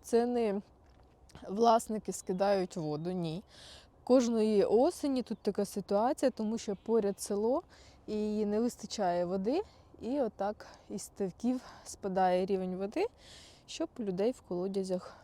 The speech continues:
була вода. Треба чимось жертвувати, але риба клює. Гляньте, яка краса. Просто. Вночі теж так парувало.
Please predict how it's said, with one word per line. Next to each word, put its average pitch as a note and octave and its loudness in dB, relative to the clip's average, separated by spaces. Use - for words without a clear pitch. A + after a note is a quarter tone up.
була F3 -6
вода. E3+ -10
Треба D4 0
чимось A#3 -4
жертвувати, - -10
але F#3+ 6
риба G3+ 2
клює. F3 -6
Гляньте, A#3 -10
яка A3+ -8
краса. A#3 -16
Просто. G#3 -14
Вночі G#3 -6
теж G#3 -4
так - -8
парувало. G3+ -4